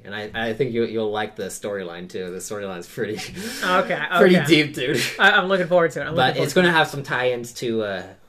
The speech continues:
Speaker 1: um, your, your campaign that you're in right now, too.
Speaker 2: Ah, okay,
Speaker 1: <laughs>
Speaker 2: okay. Of course it is, of course it is. Okay, I'm looking forward to it.
Speaker 1: But anyways, uh,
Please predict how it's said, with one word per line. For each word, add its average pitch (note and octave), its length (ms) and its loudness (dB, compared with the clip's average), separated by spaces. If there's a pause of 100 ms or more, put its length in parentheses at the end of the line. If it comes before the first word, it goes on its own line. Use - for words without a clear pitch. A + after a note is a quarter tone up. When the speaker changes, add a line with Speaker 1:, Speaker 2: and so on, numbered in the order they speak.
(160)
Speaker 1:
um, F2+ 400 -12 (260)
your, G2+ 420 -6 (1300)
your A2 180 -6
campaign F#2+ 440 -10
that F2+ 120 -12
you're F2+ 160 -10
in F2 120 -14
right E2 160 -14
now, E2 140 -14 (720)
too. F2+ 240 -10 (360)
Speaker 2:
Ah, C4+ 720 4
okay, G#3 340 4
Speaker 1:
<laughs> - 0 -
Speaker 2:
okay. G#3+ 340 6
Of G3 160 0
course A3+ 260 4
it G3 80 2
is, E3+ 120 0
of F3 100 -2
course F#3+ 240 2
it D#3+ 80 -6
is. C#3+ 120 -8
Okay, F3 220 0
I'm D3+ 160 -2
looking F3 200 2
forward E3 200 2
to D3 140 -6
it. C3+ 180 -10
Speaker 1:
But B2+ 220 -4
anyways, A2+ 500 -2
uh, G#2+ 300 -4